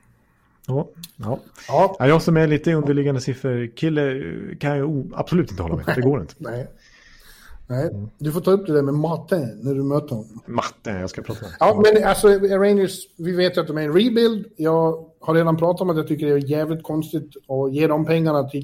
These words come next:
Speaker 2: Jack Johnson och inte behålla Jesper Fast. Eh,
Speaker 1: Mm.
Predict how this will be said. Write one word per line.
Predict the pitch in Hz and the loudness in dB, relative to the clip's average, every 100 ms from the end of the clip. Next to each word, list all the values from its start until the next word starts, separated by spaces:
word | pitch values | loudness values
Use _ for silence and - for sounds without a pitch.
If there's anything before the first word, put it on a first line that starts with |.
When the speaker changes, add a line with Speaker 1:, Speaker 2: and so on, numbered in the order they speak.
| 135 | -2
Speaker 2:
Jack | 147 - | -2 0
Johnson | 175 185 165 175 160 | 2 2 0 -2 -2
och | 156 147 | -2 -2
inte | 147 147 160 147 135 139 | -2 -2 0 2 0 0
behålla | 139 139 131 120 113 | 0 2 0 -2 -4
Jesper | 131 - | -8 -6
Fast. | 127 160 - - - _ _ _ _ _ - | 0 0 0 -10 -16 _ _ _ _ _ -6
Eh, | 127 123 127 117 | -2 -2 -2 -4
Speaker 1:
Mm. | 90 | -8